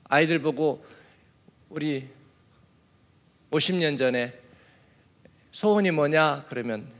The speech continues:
여자아이들은 선생님과 간호사밖에는 거의 없었어요. 예. 다른 직업적인 가능성도 별로 없었던 시절이기 때문에 다 간호사가 되거나 선생님이 된다고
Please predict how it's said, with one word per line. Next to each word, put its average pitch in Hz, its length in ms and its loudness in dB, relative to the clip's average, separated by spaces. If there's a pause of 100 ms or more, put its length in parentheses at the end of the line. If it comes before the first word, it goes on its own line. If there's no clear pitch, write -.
여자아이들은 151 840 4
선생님과 190 960 0
간호사밖에는 123 1500 -4
거의 151 240 -4
없었어요. 117 460 -8 (600)
예. - 80 -20 (360)
다른 180 280 -2
직업적인 190 540 0
가능성도 156 840 0 (500)
별로 147 400 2
없었던 143 540 0
시절이기 139 460 0
때문에 120 460 -4 (420)
다 120 280 -4 (440)
간호사가 131 960 -2
되거나 139 520 -2 (440)
선생님이 180 580 -2
된다고 117 640 -4